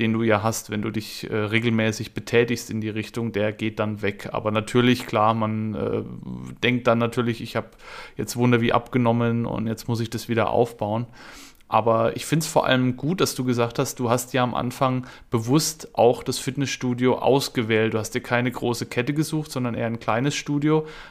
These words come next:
Da muss man natürlich auch mal gucken, ob das in den lokalen Gegebenheiten bei den ZuhörerInnen dann so möglich ist.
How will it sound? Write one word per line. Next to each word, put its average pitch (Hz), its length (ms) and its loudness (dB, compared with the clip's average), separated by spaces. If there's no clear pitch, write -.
Da - 100 -8
muss 120 120 -2
man 123 120 4
natürlich 123 220 6
auch 120 80 6
mal 120 120 4
gucken, 127 320 2
ob 117 140 0
das 120 120 0
in 117 140 2
den 117 260 2
lokalen 120 540 4
Gegebenheiten 123 760 4
bei 120 100 6
den 117 160 6
ZuhörerInnen 123 840 4
dann 117 200 2
so 117 140 0
möglich 127 500 2
ist. 139 320 0